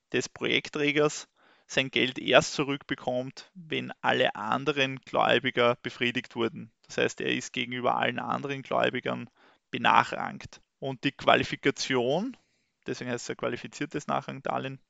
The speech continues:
bedeutet, dass der Anleger seinen Anspruch selbst dann nicht befriedigen kann,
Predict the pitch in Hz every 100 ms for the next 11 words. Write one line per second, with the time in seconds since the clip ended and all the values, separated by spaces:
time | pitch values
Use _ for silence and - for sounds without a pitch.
0 | - 131 - - 135 170 165 - _ -
1 | - _ 135 135 - - _ _ - 135
2 | 117 135 151 160 160 170 165 _ _ -
3 | - - - 143 147 - 113 139 - 160
4 | 151 - _ _ - - 143 - - -
5 | 180 180 170 - 147 - 135 139 147 160
6 | 160 160 - 131 135 196